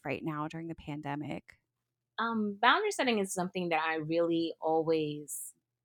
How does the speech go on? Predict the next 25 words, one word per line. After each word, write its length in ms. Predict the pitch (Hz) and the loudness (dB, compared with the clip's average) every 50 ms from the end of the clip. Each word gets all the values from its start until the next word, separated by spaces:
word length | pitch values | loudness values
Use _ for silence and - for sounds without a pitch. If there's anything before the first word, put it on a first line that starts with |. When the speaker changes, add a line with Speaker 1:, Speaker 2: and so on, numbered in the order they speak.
| _ _ _ - | _ _ _ 4
Speaker 2:
I 80 | 180 180 | 4 4
talk 240 | - 233 208 214 | 6 4 4 4
about 200 | 254 240 240 240 | 4 2 2 4
it 60 | 247 247 | 4 4
a 60 | 254 | 4
lot, 300 | 254 247 247 233 - - | 4 4 4 4 2 0
but 100 | 170 165 | 0 0
I 100 | 156 156 | 0 0
struggle 400 | 156 - - 165 156 165 175 185 | -2 -2 -2 -2 0 0 0 -2
with 180 | 190 196 196 233 | -2 -2 -4 -2
it 80 | 220 | -2
a 60 | 220 220 | 0 0
lot 260 | 226 220 233 269 - - - _ - | 2 0 0 -2 -4 -8 -14 _ -4
because, 680 | 170 165 - - 175 160 160 156 156 156 156 - - - - | -4 -2 0 0 2 2 4 2 2 0 -2 -8 -8 -6 -6
again, 500 | 165 156 165 160 165 165 160 156 151 160 - _ _ _ _ _ - 165 | -4 -2 -2 -2 -2 -2 -2 -4 -4 -8 -10 _ _ _ _ _ 0 2
as 160 | 160 156 165 | 4 4 4
a 120 | 151 151 | 4 4
reformed 520 | 143 147 151 - - 165 160 160 156 156 - | 4 2 -2 -2 -2 0 0 2 0 0 -2
people 320 | - 190 190 185 180 - | -4 -4 -4 -4 -8 -4
pleaser, 340 | - 165 156 147 151 151 147 | -2 -2 -2 0 0 -2 -2
you 160 | 143 143 151 | 0 0 0
know, 120 | 151 151 147 | -2 -2 -2
you, 360 | 143 143 143 143 143 143 - - _ _ _ _ | -4 -4 -6 -6 -8 -10 -12 -18 _ _ _ _
you 120 | 160 151 147 | -2 -2 0
wanna 480 | 156 156 156 156 151 147 143 147 151 | 0 0 0 0 -2 -2 -4 -6 -8